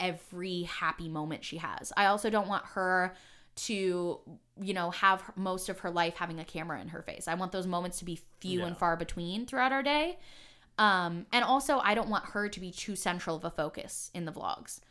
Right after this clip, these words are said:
Speaker 2: Yeah, I agree.
Speaker 1: I want it to still, still be under our perspective
Speaker 2: Yep.
Speaker 1: and what we're sharing. So even if there's something that, like, maybe it is not an inherently negative thing to share or something that could embarrass her, if it centers her too much in the narrative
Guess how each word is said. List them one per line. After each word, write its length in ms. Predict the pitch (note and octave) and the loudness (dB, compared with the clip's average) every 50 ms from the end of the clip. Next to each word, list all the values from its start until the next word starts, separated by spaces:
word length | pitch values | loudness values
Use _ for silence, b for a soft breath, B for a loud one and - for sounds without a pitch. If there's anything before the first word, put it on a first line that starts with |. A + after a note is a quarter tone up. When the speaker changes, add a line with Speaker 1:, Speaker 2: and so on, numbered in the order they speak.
| b b b | b b b
Speaker 2:
Yeah, 220 | C3+ A2+ G2+ G2 | -4 -4 -4 -4
I 80 | F#2+ G2 | -6 -8
agree. 180 | G2 - - - | -10 -8 0 2
Speaker 1:
I 140 | G3 G#3 G3 | 4 4 4
want 200 | F#3+ G3 G3+ G3 | 4 2 0 0
it 80 | - - | -2 -4
to 80 | - | -6
still, 440 | - - - - G#3 G#3 G3+ - - - - | -8 -6 -4 -2 -2 0 0 -2 -4 -6 -10
still 240 | - - A3+ G#3 G3+ | -6 -2 -2 -2 -2
be 160 | G#3+ G3+ F#3+ | -2 -2 -2
under 420 | F#3 F3+ F3+ F3 F3 F3 - - - | -2 -2 0 0 0 -2 -2 -2 0
our 200 | F3+ F3 E3+ E3+ | 2 2 4 2
perspective 720 | E3+ - - E3+ - - - C4+ C4+ - B3+ B3+ B3 A#3 A3 | 2 -2 -6 -10 -4 0 2 2 2 2 0 0 0 0 0
Speaker 2:
Yep. 20 | - | -2
Speaker 1:
and 120 | - F3+ | -4 -2
what 120 | F3+ D#3+ - | -2 -2 -2
we're 140 | F3+ F3+ E3+ | -4 -4 -4
sharing. 380 | - A#3+ A3+ A#3 A#3 A#3+ A#3+ A3+ | -2 -2 0 0 0 -2 -2 -2
So 100 | - G3 | -4 -2
even 200 | - D4 D4+ F4+ | -2 -2 0 0
if 100 | E4+ - | -2 -2
there's 260 | - A#3 G#3+ G#3+ G#3+ - b b b b b b b b | 0 0 0 0 -2 -4 b b b b b b b b
something 560 | - C4+ B3 A#3 A3 A#3+ A3+ A3+ A3+ A3 G3+ | 0 2 2 2 2 0 0 0 0 2 4
that, 220 | G3 F#3 F3 - | 4 4 4 4
like, 340 | F3+ E3+ E3 D3+ - - - _ _ - | 2 0 0 -2 -4 -12 -20 _ _ -6
maybe 520 | F#3 G3+ G#3 G#3 G3+ G#3+ G#3 - - - _ _ _ - | -2 0 0 0 0 -2 -4 -4 -6 -12 _ _ _ -4
it 220 | F#3 F3+ - - - | -4 -4 -4 -4 -4
is 260 | - F3 E3+ - - - | -4 -4 -4 -4 -6 -4
not 320 | F3 F3 F3 F#3 F3 - - | 0 4 6 6 6 4 0
an 120 | F3 E3+ | -6 -4
inherently 640 | E3 E3 E3 - F3+ F3+ F3 F3 F3+ F3+ E3+ E3 E3 | -4 -6 -6 -4 -4 -4 -4 -4 -4 -6 -4 -4 -4
negative 500 | E3 E3 E3 E3+ E3 E3 F3+ F3+ F3 E3+ | -4 -2 -2 -2 -2 -2 -2 -2 -2 -4
thing 300 | - - E3 E3 E3+ E3+ | -4 -6 -8 -6 -6 -6
to 120 | - - D#3 | -8 -8 -8
share 460 | - - - D#3+ D#3+ E3+ F3+ G3+ G#3+ | -6 -2 0 2 2 4 4 2 2
or 60 | F#3 | 0
something 300 | - F#3 E3+ E3+ F3+ F3 | 0 -2 -2 -2 -4 -4
that 100 | F3 - | -6 -6
could 120 | - F3 E3+ | -6 -4 -4
embarrass 440 | E3+ D#3+ D#3+ D#3+ D#3+ F3 F#3 - | -4 -4 -4 -2 -2 -4 -4 -2
her, 260 | - A#3+ C4 C#4 C#4 C#4 B B B B B B B B _ - | -2 0 0 0 0 -2 B B B B B B B B _ 0
if 160 | A3 A#3 A#3 | 2 2 2
it 120 | G#3+ - - | 2 -2 -2
centers 440 | - - F#3 F#3 G3+ A3 A3+ - | 0 0 0 2 0 0 -2 -2
her 160 | - A3+ A3 G#3+ | -2 -2 -4 -4
too 180 | - - F3 | -4 -6 -4
much 300 | F3 D#3+ D#3+ E3 - - | -2 -2 -2 -2 -2 -4
in 80 | F3 E3+ | -4 -2
the 80 | D#3+ | -2
narrative 540 | D#3+ D#3 D3 D3+ E3 F3 G3+ A3+ C4 C#4 C4+ | -4 -4 -2 -2 -2 0 0 0 0 -2 -4